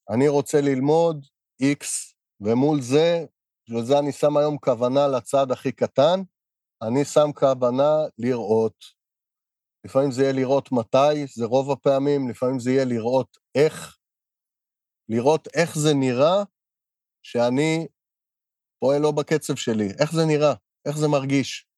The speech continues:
מה קורה שם, או מתי אני יוצא מהקצב שלי. ויש עוד כמה, אלה, אלה העיקריים, בדרך כלל זה יהיה מתי. אני רוצה לראות מתי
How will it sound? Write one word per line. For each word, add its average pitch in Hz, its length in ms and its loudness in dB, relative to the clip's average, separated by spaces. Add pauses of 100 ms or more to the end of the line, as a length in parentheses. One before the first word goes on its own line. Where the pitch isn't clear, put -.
(120)
מה 139 80 2
קורה 151 300 2
שם, 117 260 -4 (1200)
או 120 200 0
מתי 165 540 2
אני 139 260 0
יוצא 143 320 0
מהקצב 131 540 -2
שלי. 104 340 -4 (3000)
ויש 127 240 0
עוד 147 180 2
כמה, 120 300 0 (100)
אלה, 143 140 0
אלה 147 260 2
העיקריים, 120 640 -2
בדרך 127 240 0
כלל 143 100 2
זה 131 140 -4
יהיה 131 120 2
מתי. 110 420 -2 (920)
אני 113 100 -2
רוצה 117 240 0
לראות 139 300 0
מתי 147 440 2